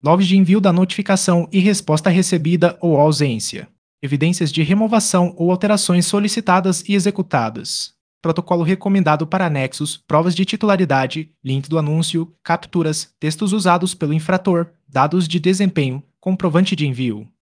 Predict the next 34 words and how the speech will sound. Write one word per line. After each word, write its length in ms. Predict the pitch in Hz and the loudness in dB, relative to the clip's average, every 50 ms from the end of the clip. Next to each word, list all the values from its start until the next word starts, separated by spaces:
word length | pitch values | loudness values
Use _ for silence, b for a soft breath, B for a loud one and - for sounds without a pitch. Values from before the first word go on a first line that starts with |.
| _ _ - | _ _ -4
Quando 180 | 143 147 151 | 0 0 2
registrar 480 | 143 170 208 208 214 202 - 196 196 190 | 2 2 2 2 0 0 0 2 2 2
reclamação 580 | 180 185 185 - 202 175 170 170 - - 147 | 2 2 0 0 0 0 0 0 -2 -2 -2
no 140 | 147 147 147 | -2 -2 -2
Google 320 | 135 156 165 185 190 175 156 | -2 -2 0 0 2 2 4
Ads 300 | 160 165 160 156 - - | 4 2 2 0 -4 -6
ou 140 | - 190 185 | -2 0 0
ação 280 | 180 185 - 175 170 | 0 0 0 0 0
judicial, 540 | 170 175 185 190 190 - - 185 165 170 180 | 2 2 0 0 0 0 2 2 2 2 2
se 160 | 175 - 196 | 0 -2 -2
a 40 | 175 | 0
notificação 640 | 170 190 196 - 208 190 - 180 175 - 165 165 165 | 0 0 -2 -2 -2 -2 -2 -2 -2 0 0 0 2
não 160 | 170 185 202 | 2 0 0
produzir 460 | - 214 233 214 220 190 143 147 135 | 0 -2 -2 0 0 0 0 0 0
efeito, 580 | 131 123 - - 165 160 147 151 - 165 160 156 b b b b | -2 -2 -4 -2 -2 0 0 0 -2 -4 -4 -4 b b b b
registrar 440 | - 196 202 208 - - 185 175 170 | -2 -2 0 0 0 0 0 0 0
a 20 | 160 | 0
reclamação 640 | 143 175 175 - 196 180 175 175 165 - 156 151 | 0 -2 -2 -2 0 0 0 0 0 -2 -2 -2
no 100 | 147 147 | -2 -2
Google 320 | 131 147 170 170 190 180 | -2 -2 -2 0 0 2
Ads 240 | 156 160 170 160 - | 2 2 2 0 -2
com 140 | - - 208 | -2 0 0
detalhes 640 | 190 180 180 - 143 127 120 117 120 117 - - - | 0 0 0 2 0 0 0 0 -2 -4 -6 -8 -6
e 140 | - 175 185 | -2 0 2
evidências. 840 | 202 196 226 - 147 123 117 110 - - - 117 - - - - - _ _ _ _ _ _ | 2 2 2 0 0 0 -2 -2 -6 -10 -12 -12 -10 -10 -10 -10 -14 _ _ _ _ _ _
Avalie 360 | - 139 139 160 160 175 185 | -4 0 0 2 2 0 0
com 120 | 180 - 208 | -2 -2 -2
um 80 | 208 | 0
advogado 460 | 214 214 180 190 190 170 170 175 180 196 | 0 0 0 0 0 0 0 0 0 0
a 20 | |
necessidade 600 | 170 156 - 202 190 - - 190 156 147 139 135 | 0 0 -2 -4 -4 -4 -4 -2 0 0 0 0
de 140 | 127 131 143 | 0 -2 -2
ação 260 | 151 151 - 170 170 | -2 -2 0 0 0
judicial. 720 | 160 165 151 131 123 - - 165 151 123 110 104 98 - | 0 0 -2 -2 -4 -6 -4 -4 -2 -2 -2 -4 -6 -10